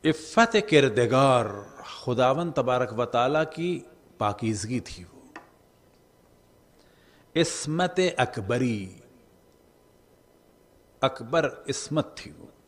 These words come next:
ऊ से साले बेदू अक्ल चहल साली दाश्त, वो थी तो तीन साल की लेकिन उसकी अक्ल जो है वो चालीस साल वाली थी।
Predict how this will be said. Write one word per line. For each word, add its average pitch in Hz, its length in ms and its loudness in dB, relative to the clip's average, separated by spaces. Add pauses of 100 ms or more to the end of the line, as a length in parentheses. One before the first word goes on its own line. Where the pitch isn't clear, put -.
(100)
ऊ 220 260 4
से 160 240 2
साले 143 540 4 (600)
बेदू 123 320 4 (640)
अक्ल 165 460 0
चहल 107 460 -4
साली 107 600 0
दाश्त, - 680 -10 (540)
वो 190 120 2
थी 240 440 0
तो 220 140 2
तीन 160 300 0
साल 127 340 -2
की 185 160 -2
लेकिन 151 260 -4
उसकी 131 440 -8
अक्ल 156 240 -2
जो 127 140 -4
है 127 120 -6
वो 135 140 -6
चालीस 127 420 -6
साल - 280 -10
वाली 110 280 -18
थी। - 380 -20